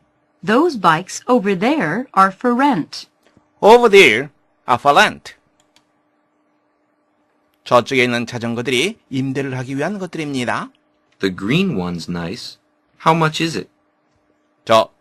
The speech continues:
Speaker 2: 초록색의 것이 좋아 보이는군요. 얼마입니까?
Speaker 1: It's sixty dollars a week.
Speaker 3: Wow, that's expensive.
Speaker 1: It's sixty dollars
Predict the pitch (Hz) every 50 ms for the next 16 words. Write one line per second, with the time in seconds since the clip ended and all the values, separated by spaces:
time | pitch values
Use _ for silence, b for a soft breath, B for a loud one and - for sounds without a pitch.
0 | _ _ - 147 113 104 - - 120 117 110 - 123 110 - 131 123 - - 143
1 | 139 143 143 127 151 147 143 135 139 139 143 143 156 139 139 190 226 b b b
2 | - 113 117 113 110 120 117 120 113 113 113 - 120 113 139 208 - _ _ _
3 | _ _ _ _ _ _ _ _ _ _ _ _ _ _ _ _ - 214 196 -
4 | - - - - 269 285 285 - - - 294 285 262 226 208 185 175 175 175 175
5 | 196 214 - - - 220 220 208 262 285 214 - - _ _ _ _ - - 85
6 | 90 92 98 120 131 131 98 87 85 82 90 - _ _ _ _ _ _ - 110
7 | 151 - - 101 78 - - - - _ - 82 92 131 156 - - 92 85 82
8 | - _ _ _ _ _ _ _ _ _ _ _ _ _ _ _ - 214 202 -
9 | - - - - - 277 277 - - - - 285 285 226 226 196 180 175 175 175
10 | 180 208 214 -